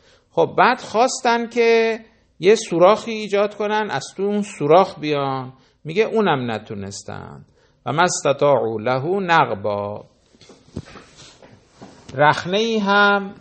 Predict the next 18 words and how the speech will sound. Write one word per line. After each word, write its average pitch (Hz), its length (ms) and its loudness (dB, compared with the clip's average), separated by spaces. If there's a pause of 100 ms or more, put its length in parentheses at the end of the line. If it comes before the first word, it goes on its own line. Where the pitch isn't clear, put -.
و 131 100 -4
شکافی 196 640 0
هم 190 280 -4
در 147 160 2
این 143 160 -4
سد 151 500 -4 (2000)
آهنین 139 800 0
جناب 131 360 -2
ذوالقرنین 135 920 0
اینها 139 320 -4
نتونستن 135 760 -2
ایجاد 135 400 -2
بکنن 185 380 -6
که 156 140 -4
از 120 180 -2
اون 143 200 -8
رد 123 200 -4 (120)
شن. 87 440 -10